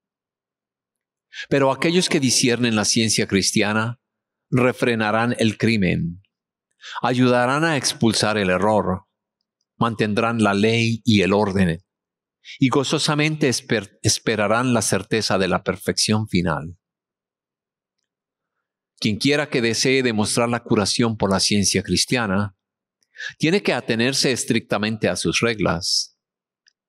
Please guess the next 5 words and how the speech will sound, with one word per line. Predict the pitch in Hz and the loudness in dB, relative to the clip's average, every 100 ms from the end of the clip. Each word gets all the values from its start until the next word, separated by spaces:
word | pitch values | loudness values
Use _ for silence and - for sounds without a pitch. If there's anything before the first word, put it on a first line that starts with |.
| _ _ _ _ - | _ _ _ _ -4
tener | 131 135 | 0 2
en | 143 | 0
cuenta | 131 160 147 139 | 0 0 0 -2
cada | 143 135 | 0 2
declaración | 110 104 101 92 92 127 113 95 90 90 | 0 0 0 0 0 2 2 0 -2 -6